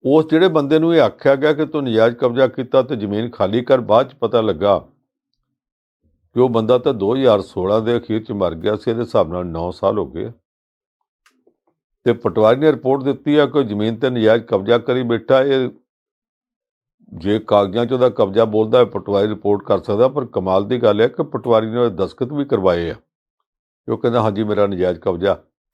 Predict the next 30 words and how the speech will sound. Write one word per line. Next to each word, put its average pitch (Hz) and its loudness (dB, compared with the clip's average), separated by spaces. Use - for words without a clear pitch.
ਉਹ 101 -6
ਮੰਨਦਾ। 82 -8
ਇਹਦੇ 123 0
ਉੱਤੇ 147 2
ਜਦੋਂ 143 4
ਨੋਟਿਸ 110 -2
ਜਾਰੀ 139 2
ਹੋ 147 4
ਗਿਆ 80 -6
ਤੇ 127 0
ਪਿੰਡ 113 0
ਦੇ 139 2
ਸਰਪੰਚ 104 -2
ਨੂੰ 123 -6
ਪਤਾ 127 4
ਲੱਗਾ, 127 0
ਉਹਨੇ 135 0
ਆਖਿਆ, 123 2
"ਜਿਉਂਦਿਆਂ 104 -2
ਦੇ 113 0
ਕੰਮ 110 -2
ਤਾਂ 110 0
ਤਹਿਸੀਲਦਾਰ 92 -4
ਕਰਦਾ 78 -6
ਨਹੀਂ," 95 -8
ਮੁਰਦਿਆਂ 101 0
ਨੂੰ 110 -2
ਨੋਟਿਸ 82 -8
ਕੱਢਣ 110 -6
ਡਿਆ। 107 -2